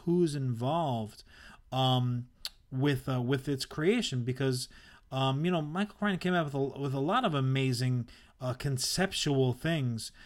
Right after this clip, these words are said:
You know, like, uh, you know, don't forget Congo. <laughs> Congo was an awesome book,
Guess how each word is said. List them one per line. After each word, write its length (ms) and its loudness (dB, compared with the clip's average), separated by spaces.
You 140 0
know, 100 2
like, 320 0
uh, 360 -6
you 140 -6
know, 80 -2
don't 240 -2
forget 440 -2
Congo. 800 4
<laughs> 440 -8
Congo 420 8
was 200 8
an 100 4
awesome 520 4
book, 400 2